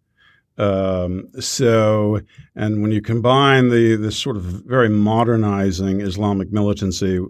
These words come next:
uh, with, uh, uh, uh, with the historical narrative, the final product, uh, can be quite vicious. Uh, however,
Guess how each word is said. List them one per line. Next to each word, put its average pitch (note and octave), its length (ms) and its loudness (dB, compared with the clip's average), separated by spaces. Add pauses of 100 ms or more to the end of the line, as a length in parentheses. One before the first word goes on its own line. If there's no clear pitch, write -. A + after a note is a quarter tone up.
uh, F2+ 380 -4 (460)
with, G#2+ 420 0
uh, G2 400 0 (480)
uh, G2 180 -2 (240)
uh, A2 120 -6 (140)
with - 360 -8 (120)
the F#2+ 100 -4
historical A2+ 680 2
narrative, G#2+ 560 2
the F#2 100 -4
final G#2 440 -2
product, A2 680 -2 (120)
uh, F2+ 340 -4 (120)
can F2+ 180 -6
be F2+ 100 -4
quite F2 300 -6
vicious. D#2+ 600 -12 (540)
Uh, F2+ 260 0 (280)
however, D3+ 680 2